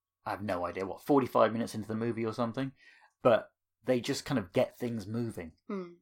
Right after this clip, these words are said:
Speaker 1: You know, they, you know, they have this plan in place, and they're already doing all these callbacks to other movies and just getting you know, getting the thing together, meaning that you know that there's a whole lot more to come.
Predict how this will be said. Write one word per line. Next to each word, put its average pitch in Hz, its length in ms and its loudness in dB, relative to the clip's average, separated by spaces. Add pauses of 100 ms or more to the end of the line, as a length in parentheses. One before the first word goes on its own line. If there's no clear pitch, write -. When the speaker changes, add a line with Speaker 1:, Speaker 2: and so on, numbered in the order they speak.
(160)
Speaker 1:
You 120 100 0
know, 110 80 -2
they, 107 140 0
you 117 140 -8
know, 110 120 0
they 104 140 -2
have 127 380 6
this 117 140 -2
plan 113 500 2
in 117 220 -6
place, 113 580 -4 (520)
and 117 120 0
they're 110 200 2
already 127 320 6
doing 107 220 0
all 107 140 -4
these 104 180 -6
callbacks 110 640 -2
to 113 140 -6
other 104 160 0
movies 98 680 -6
and 107 120 -8
just 101 240 -10 (480)
getting 107 540 2 (340)
you 110 80 0
know, 107 120 -4
getting 120 300 4
the 101 80 -2
thing 110 240 -4
together, 101 460 -4 (460)
meaning 135 300 -2
that 127 140 -2
you 143 120 -2
know 139 300 6
that 110 140 -4
there's 110 180 2
a 110 60 -2
whole 110 400 0
lot 107 160 -2
more 104 200 -6
to 101 100 -14
come. 90 340 -6